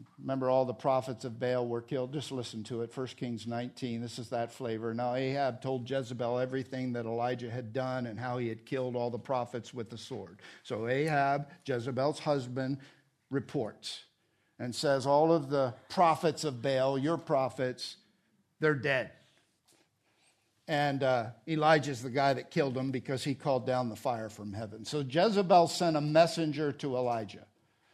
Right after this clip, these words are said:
So Jezebel's reaction to the destruction of the prophets that were killed with the sword, not just those that the fire came down, but the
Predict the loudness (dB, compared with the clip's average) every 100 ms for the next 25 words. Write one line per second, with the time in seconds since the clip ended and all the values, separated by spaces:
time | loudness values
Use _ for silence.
0 | _ -4 -2 2 4 4 4 6 10 10
1 | 8 6 8 8 6 6 0 -2 -2 -4
2 | -6 -12 _ _ _ _ _ _ _ _
3 | _ -2 2 4 4 2 -2 -2 -4 4
4 | 6 6 2 2 2 2 2 2 0 -8
5 | _ _ _ _ -8 2 6 6 4 -2
6 | -2 -2 -2 -2 -4 -2 2 2 2 -2
7 | -4 -8 -4 0 2 2 0 -2 -12 _
8 | -4 -2 -4 -2 -2 -2 -2 -8 -8 -10
9 | 0 0 0 -2 -4 -2 -2 -2 -4 -8
10 | -6 -6